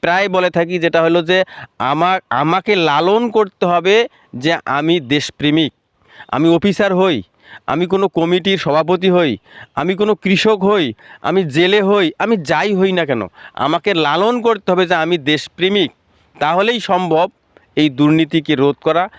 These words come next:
এবং এই দুর্নীতির কাছ থেকে আমাদের বাংলাদেশকে নিরাপদে নিয়ে আসা। এটা আমি মনে করি আমার ব্যক্তিগতভাবে।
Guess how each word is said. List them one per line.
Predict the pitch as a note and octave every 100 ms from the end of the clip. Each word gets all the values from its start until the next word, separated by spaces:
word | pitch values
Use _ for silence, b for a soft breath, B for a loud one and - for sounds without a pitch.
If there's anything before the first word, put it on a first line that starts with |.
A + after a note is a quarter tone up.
| B -
এবং | C#3 C#3+ C#3
এই | C#3+ E3+ F3+ -
দুর্নীতির | C3 B2+ D3 D3+ C#3+ D3+
কাছ | C#3 C#3 -
থেকে | C#3+ C3
আমাদের | B2+ B2 B2+
বাংলাদেশকে | A#2 C#3+ E3+ F3 D#3+ - D3 - B B
নিরাপদে | C3+ F3 F3+ D#3+ C3 C#3 D3 C3 A#2+
নিয়ে | B2 A#2+
আসা। | G#2+ - F#2 - B B _ -
এটা | E3 D#3+
আমি | D3+
মনে | C#3 D#3 D#3
করি | C3+ A#2+
আমার | A#2
ব্যক্তিগতভাবে। | G#2+ - G2+ E2+ D#2+